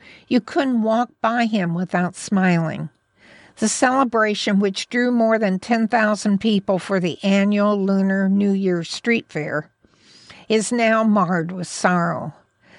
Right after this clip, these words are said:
"This is the largest family-oriented celebration of the year, when we're looking forward with hope and expectations,"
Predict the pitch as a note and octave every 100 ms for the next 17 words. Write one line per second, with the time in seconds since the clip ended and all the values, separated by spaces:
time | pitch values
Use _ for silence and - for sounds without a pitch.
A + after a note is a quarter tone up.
0 | _ A#3 A#3+ - G#3 - F#3+ F3+ G3 G3
1 | F#3+ G3 F#3+ - A3 G#3+ A3 A3+ G#3+ G3
2 | G3 G3 G3+ F#3+ F3+ - G3+ F#3+ F3+ F#3
3 | F#3 - G3 F3+ E3+ F3+ F3+ F#3+ E3 F#3
4 | E3 _ _ - G#3+ G#3 G3+ G3 G#3 -
5 | G3+ F#3+ A3 G#3+ G3+ G3 E3+ D#3+ - G#3
6 | G3 G3+ F#3 F3 - - F3 - - F3+
7 | E3 - C#3+ D3+ -